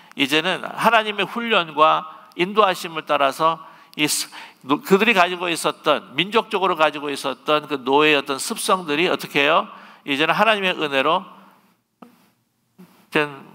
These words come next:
멀어져 갔다, 굴러-, 굴러가 버려 왔다, 그 떠나가게 되었다라고 하는 말씀을 하시면서 이제는 새로운 새 시대에 이제는 참된 하나님의 또한 백성으로 하나님께서 세우시겠다고 하는 그러한 분명한 약속과 언약이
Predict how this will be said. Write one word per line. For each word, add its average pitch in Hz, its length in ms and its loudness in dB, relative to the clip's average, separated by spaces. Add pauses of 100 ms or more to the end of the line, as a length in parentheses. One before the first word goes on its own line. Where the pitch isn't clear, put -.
(100)
멀어져 175 340 4
갔다, 113 460 -2
굴러-, 175 420 0
굴러가 170 380 2
버려 107 340 -6
왔다, 101 640 -12
그 156 160 -2
떠나가게 220 640 2
되었다라고 135 960 -2
하는 123 300 -2 (500)
말씀을 120 580 -2
하시면서 123 460 -8
이제는 147 240 0
새로운 240 420 2
새 269 240 0
시대에 180 640 2 (460)
이제는 147 540 -2
참된 233 440 0
하나님의 196 600 0 (360)
또한 139 220 0
백성으로 135 540 -4
하나님께서 131 500 -4
세우시겠다고 170 840 -2
하는 135 400 0 (680)
그러한 120 380 0
분명한 139 540 -2
약속과 120 720 0
언약이 135 540 -2